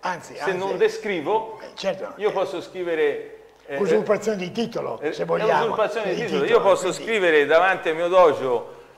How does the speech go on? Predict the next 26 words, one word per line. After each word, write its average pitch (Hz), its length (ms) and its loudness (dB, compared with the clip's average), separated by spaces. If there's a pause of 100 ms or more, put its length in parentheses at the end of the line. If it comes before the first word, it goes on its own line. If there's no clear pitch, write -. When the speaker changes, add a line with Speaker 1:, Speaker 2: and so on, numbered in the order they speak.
(100)
Speaker 2:
eh, 139 300 2
ristorante 180 560 -2
toscano, 202 720 0
e 151 100 -6
se - 160 -8
uno 196 200 -4
entra 175 260 -4
dentro 147 460 -4
e 143 120 -10
non 151 160 -10
fanno 147 480 -2
la, 143 100 -4
la 147 160 -4
ribollita, 180 840 -4 (480)
eh, 165 920 -18
vuol 143 160 -8
dire 147 140 -10
che 160 80 -6
non 143 100 -8
è 127 80 -8
toscano. 160 460 -4
Speaker 1:
Toscano. - 180 -10
Speaker 2:
Ecco, 165 220 -4
prima 202 600 -2
c'era 170 420 6
il 143 540 0